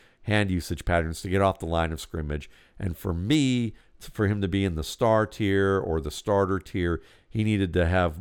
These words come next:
more types of, um, techniques, um, acquired in his skill set.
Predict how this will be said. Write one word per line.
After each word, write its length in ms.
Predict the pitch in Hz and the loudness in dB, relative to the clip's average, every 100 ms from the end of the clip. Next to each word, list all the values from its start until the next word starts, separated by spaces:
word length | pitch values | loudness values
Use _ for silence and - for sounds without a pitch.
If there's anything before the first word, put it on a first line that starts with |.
| - | -12
more 720 | 92 87 92 95 92 90 85 - _ _ _ _ _ _ | -8 -4 0 2 4 4 0 -6 _ _ _ _ _ _
types 460 | - 104 101 - - | 0 4 4 2 -6
of, 320 | 82 78 - | -6 -6 -10
um, 360 | - 76 73 80 | -6 -4 -6 -10
techniques, 720 | - 98 90 90 90 - - - _ _ _ _ _ _ _ _ _ | -2 -2 -2 -2 -4 -4 -16 -16 _ _ _ _ _ _ _ _ _
um, 260 | 85 80 80 | -2 -2 -2
acquired 640 | 92 - 104 90 80 80 | -4 2 6 6 4 0
in 160 | - 78 | -2 -4
his 180 | 71 73 | -4 -6
skill 340 | - 92 76 | -6 -4 -4
set. 340 | - - 73 | -4 -10 -12